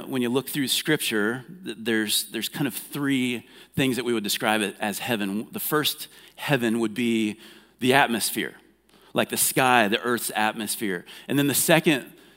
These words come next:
heaven would be what we would know as, as outer space. All right, so when you go back to the beginning, God created the heavens and the earth. He's talking about space and the earth. And so that's that second heaven.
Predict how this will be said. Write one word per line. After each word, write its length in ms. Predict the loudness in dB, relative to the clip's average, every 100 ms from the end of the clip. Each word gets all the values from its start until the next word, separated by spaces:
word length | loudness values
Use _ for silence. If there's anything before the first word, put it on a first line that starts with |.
| _
heaven 440 | -2 2 4 4 2
would 140 | 0
be 240 | 2 2
what 200 | 2 -2
we 120 | -2 -2
would 140 | 0
know 200 | 0 2
as, 240 | -2 -4
as 180 | -6 -2
outer 240 | 0 2 0
space. 840 | -2 -2 -2 -2 -4 -10 -10 -12 -4
All 60 |
right, 120 | -2 0
so 120 | 0
when 100 | 2
you 60 |
go 120 | 2 2
back 180 | 2
to 60 | 0
the 60 | -4
beginning, 480 | 0 2 2 0 -4 -16 -4
God 240 | 2 2
created 380 | 2 2 2 2
the 80 | 0
heavens 880 | 0 2 0 2 0 0 -4 -10 -14 -20 -20 -10
and 120 | -2
the 100 | 2
earth. 220 | 4 2 0
He's 100 | -4
talking 240 | -2 -2
about 160 | -4 -2
space 640 | -2 -2 0 0 0 -4
and 140 | -8 -8
the 80 | -6
earth. 440 | -2 -2 -2 -6
And 140 | -8 -10 -16 -8
so 140 | -4
that's 260 | 0 0 2
that 160 | -2 0
second 400 | 0 0 0 -4
heaven. 500 | -2 -2 -2 -4